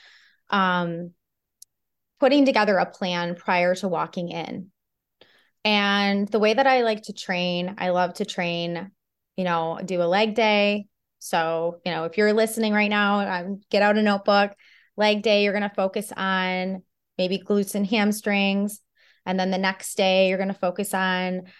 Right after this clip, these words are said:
shoulders and triceps. And then the next day, you'll focus on quads.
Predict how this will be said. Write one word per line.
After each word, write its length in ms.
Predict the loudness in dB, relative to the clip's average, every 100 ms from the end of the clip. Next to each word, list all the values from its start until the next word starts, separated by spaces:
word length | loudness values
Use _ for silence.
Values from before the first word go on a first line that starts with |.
| _ -14
shoulders 680 | 0 2 4 4 4 2 0
and 120 | -4
triceps. 880 | -2 -4 -2 -4 -4 -6 -14 -16 -20 _ _ _ _
And 100 | -6
then 120 | -4 -4
the 80 |
next 320 | -4 -4 -6 -2
day, 160 | 0
you'll 160 | 2 0
focus 420 | 0 0 -2 -4
on 560 | -2 -2 -2 -2 -4 -10
quads. 920 | -10 -4 0 2 2 0 -4 -16